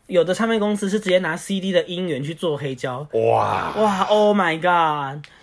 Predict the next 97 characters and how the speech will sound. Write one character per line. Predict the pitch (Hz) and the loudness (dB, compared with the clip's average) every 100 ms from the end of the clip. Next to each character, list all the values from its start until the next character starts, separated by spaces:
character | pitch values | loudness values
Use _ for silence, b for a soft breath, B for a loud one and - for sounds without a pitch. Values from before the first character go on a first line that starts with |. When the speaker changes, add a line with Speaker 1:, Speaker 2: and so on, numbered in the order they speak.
| B | B
Speaker 1:
因 | 285 | 2
为 | 311 | 4
老- | |
Speaker 2:
哇， | 117 | 4
那 | |
要 | 202 | 2
重 | 190 123 | 2 -2
新 | 120 127 | -2 -4
处 | 127 98 | -6 -8
理 | 98 - | -10 -6
啦。 | - | 0
Speaker 1:
老 | 180 | 0
师 | 180 240 | 0 -2
Speaker 2:
要 | 131 120 | 0 0
拿 | 107 | 0
母 | 113 82 - | -2 -4 0
带。 | 92 | 2
Speaker 1:
他 | 277 | 4
没 | 262 | 4
有 | 208 | 4
master， | 185 190 - | 2 -2 -2
Speaker 2:
要 | 127 | -2
拿 | 95 90 | 0 -2
母 | 95 | -2
带 | |
Speaker 1:
他 | 196 | 0
没 | 180 | 0
有， | |
他 | 160 | 0
就 | 220 | 0
拿， | 233 180 | 2 0
Speaker 2:
重 | - | -2
做 | |
啦。 | 208 | -4
Speaker 1:
他 | |
就 | 208 | -2
是 | 208 | -2
直 | - | -2
接 | 160 | -2
拿 | 160 131 | -2 -6
那 | 139 | -8
个。 | 127 | -2
所 | 233 | 2
以 | 202 B B B | 0 B B B
其 | 262 | 2
实 | |
老 | 277 196 | 4 4
师 | |
的 | 220 | 2
专 | 214 208 | 2 0
辑 | 196 160 | -2 -6
是 | 147 190 185 151 131 | -6 -6 -6 -8 -10
很 | 156 143 | -6 -4
温 | 165 208 | -2 -2
暖 | 185 107 | -4 -6
的 | 123 | -8
那 | 165 | -6
个 | |
声 | 147 - 135 135 | -6 -6 -8 -8
音， | 135 147 | -8 -10
其 | - | -8
实 | 175 185 - _ - | -8 -8 -10 _ -6
真 | 175 | -2
的 | 160 | -2
吗？ | 139 | 4
Speaker 2:
对。 | |
我 | 180 | 6
就 | |
是， | 170 | 6
Speaker 1:
就 | |
巴 | 269 | 6
掌 | 220 220 190 | 4 2 2
的， | |
你 | 196 | 0
知 | 202 | 2
道 | 190 | 2
吗？ | 160 139 | 0 0
Speaker 2:
我 | 165 | 0
就 | 131 | 0
是 | 110 | -2
录 | 110 151 143 | 2 4 4
音 | 139 | 0
师 | 120 123 131 127 127 110 | -2 -4 -2 -2 -2 -4
很 | 98 | -6
厉 | 98 117 | -2 2
害， | 120 | 2
但 | 127 | 2
是 | 139 143 | 0 0
厉 | 139 | 2
害 | 135 | 2
是 | 120 120 | 2 -2
什 | - | -6
么 | 76 | -10
呢？ | 78 82 | -10 -6
他 | 120 | -6
就 | 123 | -6
是 | 120 | -6